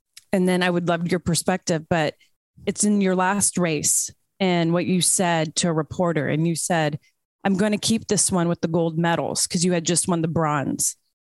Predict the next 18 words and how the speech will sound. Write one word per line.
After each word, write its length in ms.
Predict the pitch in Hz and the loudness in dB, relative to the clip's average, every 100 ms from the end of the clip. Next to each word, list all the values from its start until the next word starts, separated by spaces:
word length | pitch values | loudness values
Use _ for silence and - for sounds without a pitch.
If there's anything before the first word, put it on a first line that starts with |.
| _ | _
in 180 | 190 180 | -2 0
Sweden. 720 | 160 - 202 214 165 131 151 - _ _ - | 0 0 0 0 0 -2 -4 -6 _ _ -2
And 160 | 196 | 0
you 80 | 190 | 2
said, 340 | - 220 175 - | 2 0 -2 -4
and 120 | 196 190 | -2 0
I 60 | |
meant 340 | 185 196 233 165 | 2 0 0 -2
it, 160 | 127 - _ _ - | -2 -6 _ _ -4
"The 80 | |
bronze 360 | 175 185 180 190 | -2 0 0 0
is 120 | 190 | 0
gold 280 | 175 180 180 | 0 0 0
to 100 | 170 | -2
me. 240 | 139 - - - | -2 -6 -16 -10
It's 160 | - | -4
not 220 | 196 175 | -2 0
perfect. 640 | - 202 190 220 226 - | 0 0 0 0 -2 -6